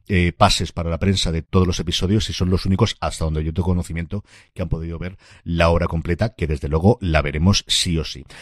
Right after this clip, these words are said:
La serie se estrena hoy, que os podéis escuchar ya este podcast, once de octubre, con doble episodio,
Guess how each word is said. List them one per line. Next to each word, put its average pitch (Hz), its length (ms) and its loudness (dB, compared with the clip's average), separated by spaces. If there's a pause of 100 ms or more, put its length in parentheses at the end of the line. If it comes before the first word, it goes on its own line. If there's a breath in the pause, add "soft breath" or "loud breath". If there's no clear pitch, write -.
(120)
La 107 140 2
serie 143 260 2
se 143 100 -6
estrena 151 480 0
hoy, 127 180 4
que - 80 -8
os 113 80 -6
podéis 117 240 -6
escuchar - 340 -6
ya 107 100 -2
este 104 200 -2
podcast, 123 440 0
once 123 320 0
de 101 60 2
octubre, 117 380 0
con 92 200 0
doble 113 200 2
episodio, 127 500 4